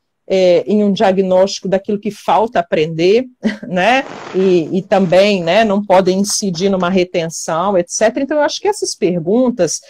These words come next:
se a gente quer ser honesto do ponto de vista científico, a gente precisa fazer. A gente precisa se perguntar. São questões que, às vezes, vão na contramão,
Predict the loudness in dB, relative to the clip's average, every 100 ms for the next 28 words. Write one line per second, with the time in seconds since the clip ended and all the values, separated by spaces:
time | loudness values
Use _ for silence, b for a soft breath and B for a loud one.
0 | B B -2 -2 0 -2 -2 -4 -2 0
1 | 2 2 0 -2 -6 -4 -2 -2 -4 -4
2 | -6 -8 -6 -6 -4 -6 -4 -2 -2 -4
3 | -6 -4 -4 -4 -2 -2 0 0 -2 _
4 | _ _ -4 -2 -4 -4 -2 -2 -2 -2
5 | 0 2 0 0 2 2 0 -8 -4 -4
6 | -2 0 0 0 -2 0 0 -2 -2 -2
7 | -2 -4 -2 -2 0 0 0 0 0 0